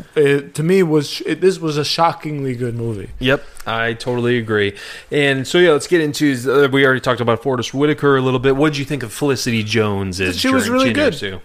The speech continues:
Speaker 2: Yeah.
Speaker 1: Yeah, she was, she did a good job. She
Speaker 2: I was
Speaker 1: was
Speaker 2: a, I was a little worried. Sorry to interrupt you.
Speaker 1: No.
Speaker 2: I was a little worried in the previews 'cause she seemed, like, really stiff in the previews, and there was actually certain scenes in the previews that didn't even make the final film.
Speaker 1: Oh, really?
Speaker 2: Which is interesting.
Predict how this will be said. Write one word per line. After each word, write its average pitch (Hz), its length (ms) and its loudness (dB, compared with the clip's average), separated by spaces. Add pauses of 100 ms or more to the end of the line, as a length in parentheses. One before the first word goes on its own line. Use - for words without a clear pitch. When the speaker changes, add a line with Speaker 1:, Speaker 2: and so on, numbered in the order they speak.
(120)
Speaker 2:
Yeah. 220 340 0
Speaker 1:
Yeah, 277 220 -2
she - 160 -2
was, 185 160 2 (320)
she 156 140 -4
did 165 140 4
a 170 60 0
good 180 140 2
job. 175 280 2
She 156 80 -2
Speaker 2:
I 170 40 6
was 170 120 4
Speaker 1:
was 196 100 6
Speaker 2:
a, - 40 -10 (320)
I 143 60 0
was 156 140 0
a 185 40 6
little 185 200 6
worried. 165 420 4
Sorry 113 200 0
to 107 60 -2
interrupt 107 320 -2
you. 117 100 0
Speaker 1:
No. 113 40 0
Speaker 2:
I 113 80 2
was 123 160 -2
a 143 40 -4
little 165 200 4
worried 139 320 2
in 123 60 0
the 113 80 0
previews 135 500 0
'cause - 140 -4
she 123 100 -2
seemed, 151 240 -2
like, 107 160 -2
really 110 180 0
stiff - 600 -4
in 107 80 -2
the 98 80 -4
previews, 107 540 -2
and 127 60 -2
there 151 120 2
was 180 100 2
actually 143 280 -2
certain 135 340 -4
scenes 131 320 -4
in 117 80 -2
the 104 60 -4
previews 131 480 -2
that 104 180 -2
didn't 117 160 0
even 101 340 -2
make 104 300 -6
the 101 80 -4
final 101 340 -6
film. 113 480 -2
Speaker 1:
Oh, 135 160 0
really? 139 200 -2
Speaker 2:
Which 131 260 -2
is 127 160 -2
interesting. 139 640 -4